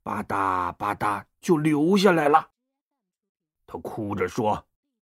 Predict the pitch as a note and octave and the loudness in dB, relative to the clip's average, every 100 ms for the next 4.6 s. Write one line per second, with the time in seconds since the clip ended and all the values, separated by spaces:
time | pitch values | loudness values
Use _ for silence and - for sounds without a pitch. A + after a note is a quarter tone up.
0 | _ _ _ _ - - F3+ G3 - F#3+ | _ _ _ _ -8 4 6 6 4 4
1 | G#3 - A3+ G#3+ - C#4 A#3+ G#3 - - | 4 6 6 6 6 8 8 2 -2 -10
2 | _ _ D#3+ B3+ C4+ C4+ C4 B3 - - | _ _ 2 6 6 6 2 0 -4 4
3 | F4+ E4+ E4+ E4+ E4+ F#4 D#4+ D#4+ E4 - | 6 6 4 -2 4 6 6 4 -2 2
4 | C4+ A#3+ D4 B3+ E3+ | 2 4 6 6 6